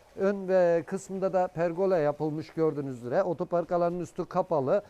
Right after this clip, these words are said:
Burada da hani evcil hayvan yetiştirmek için, e, bakabilmek için kulübesini de yapmışlar. En ince detayına kadar düşünülmüş. Burada bina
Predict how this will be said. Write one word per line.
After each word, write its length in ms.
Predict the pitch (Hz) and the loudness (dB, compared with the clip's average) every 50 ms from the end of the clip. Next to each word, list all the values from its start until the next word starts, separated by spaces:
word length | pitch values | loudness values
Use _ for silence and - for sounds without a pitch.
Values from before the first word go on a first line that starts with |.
| - _ _ _ - | -14 _ _ _ -2
Burada 280 | 214 190 151 143 131 | -2 0 0 0 0
da 180 | 151 185 185 - - - _ _ | 0 0 0 -2 -6 -12 _ _
hani 180 | - 185 180 170 | -4 -4 -2 -2
evcil 380 | 180 185 190 175 160 156 196 | -2 0 0 0 0 -2 -6
hayvan 400 | 175 - 165 170 175 165 185 180 | -4 -2 0 0 0 0 0 0
yetiştirmek 680 | 180 180 170 - - 143 - - 185 170 180 180 165 160 | -2 -4 -6 -6 -10 -12 -8 -8 -6 -4 -4 -4 -4 -6
için, 320 | - - - 185 185 - - - _ _ - | -10 -10 -8 -8 -8 -10 -14 -20 _ _ -8
e, 280 | - 147 147 143 135 | -6 -4 -4 -2 0
bakabilmek 640 | 156 170 165 - 180 165 165 165 170 185 180 160 147 | 0 0 2 0 -2 -2 -2 -4 -4 -4 -4 -4 -6
için 300 | 156 - - 202 208 180 - - - - - | -10 -12 -12 -12 -12 -12 -16 -20 -20 -20 -4
kulübesini 580 | - - 202 208 196 185 175 - - 185 180 185 | -2 0 2 4 4 4 2 0 0 -4 -4 -2
de 60 | 190 | 0
yapmışlar. 640 | 185 180 185 180 180 - - 170 - - - 220 226 - - - - | 2 2 2 2 0 -2 -4 -10 -6 -4 -4 -4 -4 -6 -10 -14 -6
En 140 | - 226 240 | -4 -4 -2
ince 340 | 233 214 196 180 170 202 170 | -2 -2 -2 -2 -2 -2 -2
detayına 480 | 190 185 170 - 185 185 185 185 214 190 | -2 -4 -2 0 0 2 2 2 2 2
kadar 360 | - 170 160 151 233 240 196 - - - - - 151 160 | 2 0 0 2 2 0 0 -4 -10 -20 -16 -10 -6 -6
düşünülmüş. 600 | 196 - - 226 226 208 170 143 127 - - - - - - - - | -6 -4 -2 -2 0 0 0 -2 -4 -8 -12 -18 -20 -20 -20 -10 -4
Burada 360 | 185 254 233 214 220 226 214 - | -2 0 2 2 2 2 0 -2
bina 400 | 160 151 190 208 214 214 214 | -6 -8 -4 0 2 2 2